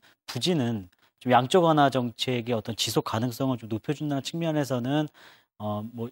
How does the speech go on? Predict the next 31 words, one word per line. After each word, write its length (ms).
일견에서는 640
좀 120
시장에 520
안도감을 440
줄 120
수가 220
있지만 500
궁극적으로 720
미국의 480
경제의 640
어떤 240
성장의 540
어떤 340
회복세 520
자체가 600
좀 220
이 120
분기에 320
둔화될 380
수 100
있다라는 420
점을 340
좀 160
더 80
좀 100
명확하게 480
해준 180
것이 180
아닌가라고 380
보고 200
있습니다. 400